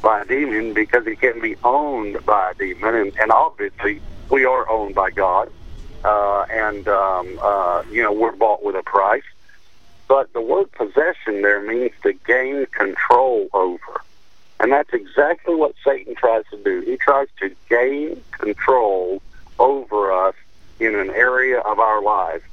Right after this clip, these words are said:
And if he gains control in an area such as anger or lust or bitterness, then we need to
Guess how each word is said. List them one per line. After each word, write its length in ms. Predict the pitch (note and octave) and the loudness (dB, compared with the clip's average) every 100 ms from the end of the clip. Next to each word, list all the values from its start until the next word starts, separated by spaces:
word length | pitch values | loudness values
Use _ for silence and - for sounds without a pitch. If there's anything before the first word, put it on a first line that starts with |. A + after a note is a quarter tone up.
| - - - | -18 -8 -2
And 140 | G2+ | 0
if 140 | G2+ | 0
he 260 | - D#3+ F#3 | -2 -2 -2
gains 440 | D3 D3+ D#3 D3+ - | 0 0 0 -6 -6
control 840 | - G3+ - - C3+ G2 F#2 F2+ - - - - | -4 -4 0 2 4 2 -2 -4 -8 -16 -14 -2
in 160 | A2 | -2
an 120 | G2+ - | -2 0
area 380 | A#2 C3 C#3 B2 | 2 2 2 -2
such 220 | - A#2 - | -2 -2 -2
as 160 | F2+ - | -4 0
anger 640 | A#2 C3 C3+ B2+ C3 B2+ | 0 0 0 0 2 0
or 300 | - G2+ F2+ | 0 0 0
lust 420 | F2 A2 B2+ B2 - - - - | 2 2 2 -2 -10 -20 -14 0
or 160 | G2 | 0
bitterness, 560 | G2 A#2 C3+ G#2 F#2+ F2+ - - - - - - | 2 0 0 -2 -2 -4 -6 -16 -16 -16 -16 -2
then 300 | G#2+ G2+ F2+ F2 | 0 0 -2 -2
we 260 | A2+ D#3+ D#3+ | 0 0 0
need 260 | C#3 B2+ - - | 0 -2 -4 -2
to 400 | A2 G2+ F#2 | 0 0 -4